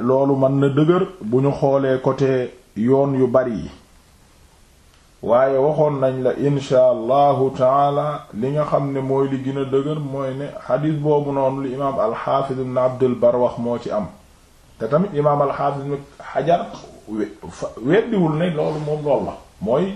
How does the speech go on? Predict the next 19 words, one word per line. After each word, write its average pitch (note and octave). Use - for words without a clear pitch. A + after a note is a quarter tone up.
que C#3
ne F3
hadith E3
bi E3+
wérul. D#3
Xam D3+
nga D#3+
imaam E3
al-Hafiz C#3+
ibn C3+
Abdul B2+
Barr C3
da C3+
ne C#3
yoonam B2
yépp A#2+
dara D#3
wéru G2
ci. -